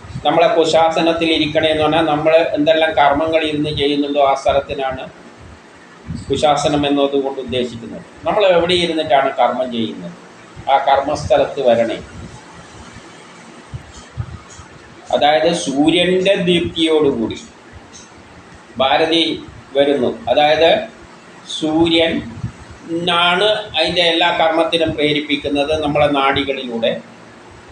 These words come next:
അത് പ്രേരിപ്പിക്കുന്നതിനെ ഭാരതി ഈ ഓർബിറ്റിൽ ഓരോ ഗ്രഹം വരുമ്പോൾ അതാതിൻ്റെ ആ ഓർബിറ്റിൻ്റെ സ്ഥാനത്തെത്തുമ്പോഴാണ്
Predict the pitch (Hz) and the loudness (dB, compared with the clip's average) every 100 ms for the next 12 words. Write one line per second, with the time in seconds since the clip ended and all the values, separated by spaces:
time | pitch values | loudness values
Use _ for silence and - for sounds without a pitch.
0 | - - - - - - - - 139 190 | -18 -18 -20 -20 -20 -20 -14 -4 0 0
1 | 175 175 180 180 180 180 175 170 185 - | 2 2 2 2 2 2 2 2 0 2
2 | 156 156 160 160 151 139 151 175 185 156 | 2 4 2 0 0 -2 -2 2 4 6
3 | 151 151 151 151 147 135 196 - - - | 4 2 -2 -6 -4 0 2 0 -8 -20
4 | - - - - - - - - - - | -20 -20 -20 -20 -20 -18 -20 -20 -20 -20
5 | - - - - - 143 170 196 196 190 | -20 -20 -20 -18 -4 2 4 4 4 4
6 | 160 160 160 160 147 143 139 139 143 226 | 2 2 2 2 4 4 4 6 4 2
7 | - - - - - - - - 127 165 | -2 -10 -20 -20 -20 -20 -20 -2 2 4
8 | 170 175 180 175 185 190 - - 147 156 | 4 2 0 2 2 0 -6 -2 2 4
9 | 147 160 - 165 165 160 147 - 151 151 | 6 4 2 -2 -2 2 4 4 4 2
10 | 151 151 147 151 143 139 135 131 | 2 0 0 -2 2 4 4 2